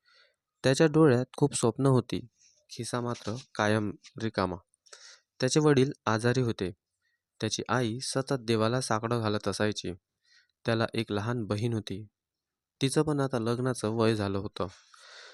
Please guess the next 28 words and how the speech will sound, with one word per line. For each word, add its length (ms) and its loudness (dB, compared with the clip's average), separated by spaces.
शंकर 320 4
सकाळी 400 4
उठून 300 4
मजुरीला 480 4
जायचा 460 0
आणि 180 2
संध्याकाळी 540 2
दमून 380 2
घरी 240 2
यायचा. 380 0
तरीही 380 4
घरात 280 0
पैसा 240 2
टिकत 360 -2
नव्हता. 340 -2
त्याची 240 4
आई 300 6
कायम 340 2
त्याला 240 2
म्हणायची, 520 0
"आपले 300 0
जे 180 0
काका, 540 0
मामा, 480 -2
नातेवाईक 560 -2
आहे, 420 -2
ते 240 -2
सगळे 300 0